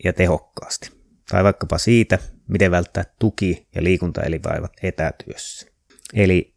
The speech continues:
yhtenä sarjana siis työhyvinvointiwebinaarit. Lisäksi me tehdään silloin tällöin lyhyitä bonusepisodeja,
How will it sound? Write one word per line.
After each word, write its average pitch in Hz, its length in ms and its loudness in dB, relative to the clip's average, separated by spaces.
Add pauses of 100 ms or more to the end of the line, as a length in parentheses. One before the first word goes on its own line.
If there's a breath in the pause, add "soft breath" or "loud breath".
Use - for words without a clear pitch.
yhtenä 120 340 4
sarjana 98 420 2
siis - 460 -4
työhyvinvointiwebinaarit. 80 1700 0 (380 soft breath)
Lisäksi 117 340 6
me 117 80 4
tehdään 107 240 4
silloin 104 320 2
tällöin 92 280 0
lyhyitä 104 300 4
bonusepisodeja, 92 1120 2